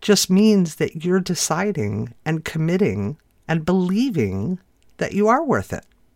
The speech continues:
because you are. And I think that was a big thing for me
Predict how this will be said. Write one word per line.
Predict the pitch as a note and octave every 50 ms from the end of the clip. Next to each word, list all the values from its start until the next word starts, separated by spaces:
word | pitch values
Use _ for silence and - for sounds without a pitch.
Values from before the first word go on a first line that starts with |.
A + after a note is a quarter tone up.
| _ -
because | - - - A#2 G2+ F2 F#2
you | F#2+ G2
are. | A2+ D3 D3+ - - - - _ _ -
And | E3+ F3+
I | F3+ F#3
think | F3 - - G3 G3+ A3 G#3+ -
that | - F3+ E3 D#3+ - - -
was | - D3+ D3+ D3 C#3 C#3 C#3 C3+ C3+ C3+ C3+ - - - - _ _ _ -
a | C#3
big | - - D3 D3 D3 C3+
thing | - D#3 D3+ C#3+ C#3+ B2+
for | - - D3 C3+
me | D3 F3 A3 A#3 G3+ A2 E2+ -